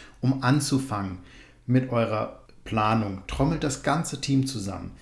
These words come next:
werft einen kurzen Rückblick auf das vergangene Jahr, aber schweift nicht ab. Bleibt fokussiert auf dem Neuen, auf dem, was kommt. Guckt kurz in das alte Jahr hinein, was ist super gelaufen, was war gut,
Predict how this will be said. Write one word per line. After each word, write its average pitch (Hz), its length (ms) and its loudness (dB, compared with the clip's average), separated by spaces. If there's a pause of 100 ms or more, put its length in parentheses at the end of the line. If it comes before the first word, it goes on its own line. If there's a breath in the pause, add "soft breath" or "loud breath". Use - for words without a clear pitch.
(260 loud breath)
werft 131 360 0
einen 131 140 2
kurzen 135 340 0
Rückblick 131 440 0
auf 117 140 -2
das 117 160 -8
vergangene 107 460 -2
Jahr, 101 200 0
aber 117 200 -2
schweift - 420 0
nicht 127 220 0
ab. - 280 -6 (440 loud breath)
Bleibt 131 280 2
fokussiert 160 640 0
auf - 140 -4
dem 107 180 0
Neuen, 139 380 6
auf - 220 -6
dem, 98 240 -4
was - 200 -10
kommt. 139 340 2 (420 loud breath)
Guckt - 320 0
kurz - 480 -2
in 113 120 2
das 110 180 2
alte 113 280 0
Jahr 107 260 2
hinein, 120 520 4
was 98 180 -4
ist - 160 -8
super 151 320 2
gelaufen, 117 460 2
was 101 260 -8
war 92 140 -4
gut, 170 420 4